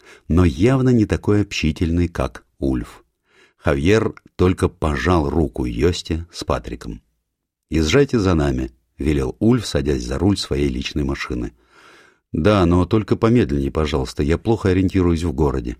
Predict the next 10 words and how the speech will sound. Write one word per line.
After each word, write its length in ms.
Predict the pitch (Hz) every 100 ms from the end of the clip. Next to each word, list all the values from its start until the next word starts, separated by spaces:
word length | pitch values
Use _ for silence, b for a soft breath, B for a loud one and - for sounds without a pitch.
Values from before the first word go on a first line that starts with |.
| _
попросил 440 | 60 - 76 - 62
Патрик. 480 | 65 64 58 - _ b b b b b b -
«Буду 440 | 69 110 147 170
вести, 400 | 160 113 - 113
как 220 | 117 139 -
в 20 |
школе 320 | - 98 107
вождения», — 680 | 104 69 80 82 82 67 - _
засмеялся 680 | 69 76 - 71 67 62 - -
Ульф. 400 | 67 62 -